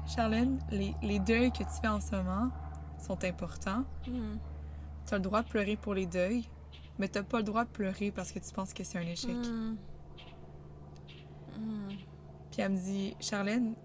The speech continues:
Speaker 1: puis elle me voyait pleurer à hyperventiler, comme je faisais quand j'étais petite.
Speaker 2: Hmm.
Speaker 1: <laughs>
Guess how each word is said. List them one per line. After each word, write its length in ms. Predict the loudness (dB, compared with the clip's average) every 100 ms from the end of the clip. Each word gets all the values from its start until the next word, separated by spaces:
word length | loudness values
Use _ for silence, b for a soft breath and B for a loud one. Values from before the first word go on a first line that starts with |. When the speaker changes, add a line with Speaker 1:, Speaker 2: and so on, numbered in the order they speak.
| -16 -12
Speaker 1:
puis 100 | -4
elle 160 | 0 0
me 60 |
voyait 320 | 2 2 4 0 -4 2
pleurer 380 | 4 6 6
à 120 | 4 2
hyperventiler, 1120 | -2 -2 4 2 4 2 2 2 4 6 4 0 -4
comme 220 | 2 2
je 80 | 2
faisais 280 | 2 2 2
quand 160 | 0 -2
j'étais 180 | -2
petite. 560 | -4 -4 -2 -2 -2 2
Speaker 2:
Hmm. 400 | 4 6 4 4
Speaker 1:
<laughs> 60 | 4